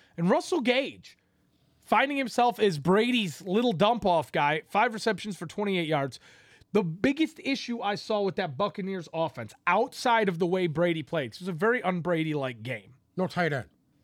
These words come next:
Speaker 2: There's no tight end there.
Speaker 1: Absolutely no usage of the tight end.
Speaker 2: And,
Speaker 1: Kyle Rudolph
Speaker 2: and
Speaker 1: didn't
Speaker 2: he's
Speaker 1: matter.
Speaker 2: known for
Speaker 1: Cameron
Speaker 2: that.
Speaker 1: Brate didn't matter. They needed to, some help with the tight end. And, of course, as soon as you talk about Tom Brady and tight end, the rumors are swirling that,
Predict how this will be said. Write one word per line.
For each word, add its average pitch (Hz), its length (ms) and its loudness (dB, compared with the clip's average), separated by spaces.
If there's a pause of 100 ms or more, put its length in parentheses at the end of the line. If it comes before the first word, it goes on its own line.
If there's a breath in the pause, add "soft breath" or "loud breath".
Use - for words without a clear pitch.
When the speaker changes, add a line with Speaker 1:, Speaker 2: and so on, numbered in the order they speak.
(240)
Speaker 2:
There's 139 160 -6
no 180 140 0
tight 165 280 2
end 139 220 2
there. 135 300 2
Speaker 1:
Absolutely 214 840 0
no 196 360 6
usage 170 640 2
of 151 240 2
the 143 80 0
tight 135 280 0
end. 98 320 -6
Speaker 2:
And, 160 160 0
Speaker 1:
Kyle 233 280 4
Rudolph 226 380 4
Speaker 2:
and - 40 -12
Speaker 1:
didn't 208 200 2
Speaker 2:
he's 175 60 0
Speaker 1:
matter. 185 260 2
Speaker 2:
known 165 200 4
for 143 60 -2
Speaker 1:
Cameron 233 320 4
Speaker 2:
that. 190 60 -4
Speaker 1:
Brate 208 320 2
didn't 175 260 0
matter. 160 340 2 (360 soft breath)
They 190 120 4
needed 196 580 2 (140)
to, 180 100 -2
some 180 220 0
help 175 260 4
with 156 100 -12
the 185 60 -2
tight 180 320 2
end. 170 300 2 (420 loud breath)
And, 185 480 2 (960)
of 170 200 0
course, 202 360 2
as 156 80 -8
soon 185 140 0
as 180 80 2
you 165 80 -2
talk 185 160 2
about 180 160 0
Tom 180 220 2
Brady 170 180 2
and 160 100 -2
tight 170 220 2
end, 170 160 2
the 160 80 0
rumors 160 340 2
are 165 80 -4
swirling 165 500 -2
that, 143 260 -2